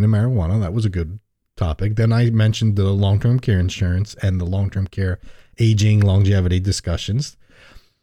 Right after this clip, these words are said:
We talked about, you said the American Horror Story health insurance, because that was a big one. And I think that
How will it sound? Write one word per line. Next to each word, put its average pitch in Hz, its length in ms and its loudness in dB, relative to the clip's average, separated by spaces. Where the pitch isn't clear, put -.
We 107 140 2
talked 113 220 -2
about, 117 280 -2
you 107 360 4
said 110 280 2
the 110 60 4
American 107 340 2
Horror 110 240 2
Story 110 300 2
health 101 240 0
insurance, 101 520 0
because 98 280 -2
that 92 120 -2
was 101 120 0
a 101 40 0
big 92 220 -2
one. 92 220 0
And 92 100 0
I 98 120 0
think 104 200 -2
that 92 180 -6